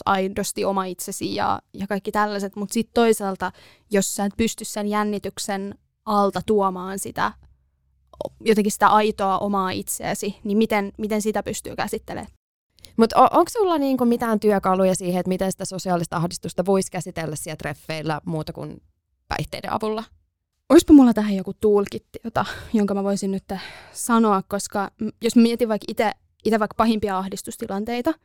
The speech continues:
Speaker 1: no okei, ihan kaikista pahinhan on se, että sulle tulee paniikkikohtaus ennen kuin sä edes pääset siihen tilanteeseen, mutta mulle vaikka vaikeimmat asiat on se, että mä pääsen lähteä himasta siihen tilanteeseen, niin siinä auttaa se, että mä oon vaikka miettinyt itselleni kivan asun, miten mä laitan hiukset,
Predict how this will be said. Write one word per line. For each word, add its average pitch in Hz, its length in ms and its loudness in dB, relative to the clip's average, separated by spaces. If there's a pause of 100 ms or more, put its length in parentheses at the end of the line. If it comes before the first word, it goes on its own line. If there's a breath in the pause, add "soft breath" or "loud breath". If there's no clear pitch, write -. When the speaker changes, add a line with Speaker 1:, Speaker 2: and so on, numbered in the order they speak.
(340)
Speaker 1:
no 208 80 0
okei, 202 220 2
ihan 277 180 4
kaikista 214 340 0
pahinhan 196 300 -4
on 285 80 0
se, 285 120 -2
että 214 100 -4
sulle 202 180 -2
tulee 190 260 -6
paniikkikohtaus 190 760 -4
ennen 185 140 -8
kuin 190 80 -12
sä 185 80 -12
edes 175 120 -14
pääset 208 320 -4
siihen 208 220 -10
tilanteeseen, 214 680 -6 (540 loud breath)
mutta 208 420 0 (340)
mulle 226 360 8
vaikka 196 180 0
vaikeimmat 202 480 -4
asiat 190 280 -10
on 240 100 -6
se, 294 80 -2
että 294 120 -2
mä 294 40 0
pääsen 269 300 -2
lähteä 202 500 -4 (260)
himasta 185 380 -2 (280)
siihen 185 240 -2
tilanteeseen, 196 840 -8
niin 196 280 -6
siinä 254 340 0
auttaa 208 320 0
se, 208 140 -4
että 196 140 -6
mä 190 40 -2
oon 190 60 -6
vaikka - 180 -6
miettinyt 202 380 -8
itselleni 202 400 -8
kivan 196 360 -6
asun, 277 540 -2
miten 202 180 -2
mä 185 80 -4
laitan 175 300 -6
hiukset, 254 680 -2